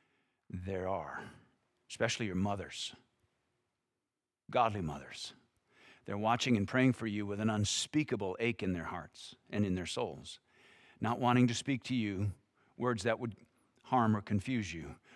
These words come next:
but pleading with God to protect you from the Babylon they've seen.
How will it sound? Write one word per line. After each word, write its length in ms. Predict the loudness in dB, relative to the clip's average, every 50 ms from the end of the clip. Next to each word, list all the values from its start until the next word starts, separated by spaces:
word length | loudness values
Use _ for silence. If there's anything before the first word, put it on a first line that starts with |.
| -2 -2
but 160 | -2 0 0
pleading 520 | -8 -2 6 10 12 12 12 12 12 10
with 200 | 10 6 2 0
God 420 | 2 4 4 4 2 0 -6 -10 -14 _ _ -6
to 100 | -6 -4
protect 400 | -4 -4 -4 -6 -8 -8 -8 -12
you 140 | -12 -12 -14 -18 _ _ _ _ _ _ _ _ _ _ _ _ _ _ _ _
from 520 | -18 -6 -4 -4 -2 -2 -4 -6 -8 -10 _ -20 _ _ _ _
the 100 | -4 -2
Babylon 540 | 0 0 0 0 0 -4 -4 -6 -6 -6 -6
they've 160 | -6 -6 -8
seen. 400 | -8 -10 -8 -8 -8 -8 -10 -12